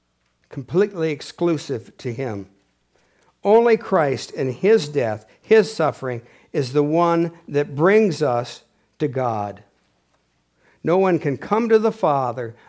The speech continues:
but by me." Jesus himself has said, "I will. If you see me, you see my Father." We also re-,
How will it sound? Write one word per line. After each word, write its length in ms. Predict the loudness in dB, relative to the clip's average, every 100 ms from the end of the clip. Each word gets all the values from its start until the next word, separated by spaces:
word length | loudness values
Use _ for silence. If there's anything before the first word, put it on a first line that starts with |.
| -14
but 440 | 0 2 2 0 -8
by 300 | -2 0 0
me." 420 | -2 -4 -6 -12 _ _ _ _ _ _ -14
Jesus 500 | -4 -2 -2 -4 -6
himself 580 | -8 -8 -8 -8 -8 -10 _ _
has 180 | -12 -10
said, 320 | -8 -10 -10 -18 _ _
"I 240 | -2 0 0
will. 340 | -2 -8 -12 -18 _ _ _ -16
If 160 | -14 -10
you 80 | -12
see 280 | -8 -6
me, 360 | -4 -4 -4 -8 -14 -12
you 120 | -12
see 200 | -8 -6
my 200 | -6 -8
Father." 460 | -8 -10 -8 -10 -16 _ _ _ _ _ _ _ _
We 180 | -6 -2
also 340 | 0 0 -2
re-, 300 | -2 -2 -4